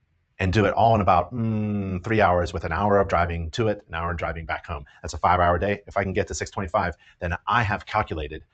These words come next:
a successful home inspection fee. Yep. So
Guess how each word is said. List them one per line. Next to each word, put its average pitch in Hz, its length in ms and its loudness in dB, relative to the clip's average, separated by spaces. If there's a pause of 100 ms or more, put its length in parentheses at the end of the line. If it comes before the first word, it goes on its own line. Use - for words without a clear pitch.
(240)
a 90 60 -8
successful 82 680 -2
home 90 120 -4
inspection 78 460 -4 (220)
fee. - 320 -6 (800)
Yep. - 220 0 (400)
So - 320 0